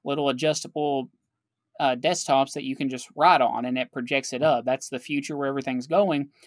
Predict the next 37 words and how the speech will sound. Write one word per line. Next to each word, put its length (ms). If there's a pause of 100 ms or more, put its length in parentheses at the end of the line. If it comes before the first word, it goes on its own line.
(580)
But 140
her 180
being 180
able 220
just 160
to 80
use 400
her 240
laptop 760
or 120
her, 220
uh, 300 (120)
her 140
iPad 380
for 220
everything, 680 (280)
oh, 300 (400)
that 180
made 200
my 140
life 360
so 300
much 240
easier, 460
'cause 180
I 120
was 180
literally 300
gonna 180
have 200
to 80
find, 380
like, 320 (1700)
six 460
different 360
adapters 580
to, 120